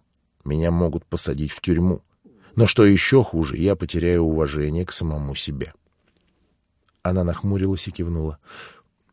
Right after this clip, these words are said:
"Я понимаю". "Вот и хорошо. Теперь расскажи все, что помнишь о существе, которое на тебя напало". Оказалось, что Трейси не так уж много удалось рассмотреть.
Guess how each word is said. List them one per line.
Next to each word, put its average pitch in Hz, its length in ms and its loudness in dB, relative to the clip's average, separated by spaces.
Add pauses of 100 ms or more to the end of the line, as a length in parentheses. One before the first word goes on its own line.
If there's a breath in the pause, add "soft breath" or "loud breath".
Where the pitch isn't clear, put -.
(120)
"Я 123 260 0
понимаю". 101 640 -4 (1500)
"Вот 90 340 0
и 107 40 0
хорошо. - 560 -6 (840)
Теперь 104 300 2
расскажи 101 440 0
все, 104 240 0
что 95 200 -2
помнишь 90 440 -2
о 87 40 -4
существе, 87 640 -4
которое 87 380 -2
на 87 80 -2
тебя 82 260 -4
напало". 80 480 -6 (1400)
Оказалось, 156 500 8
что 156 160 4
Трейси 165 520 6
не 113 180 2
так 147 240 0
уж - 160 -2
много 120 340 0
удалось 113 420 4
рассмотреть. 113 680 2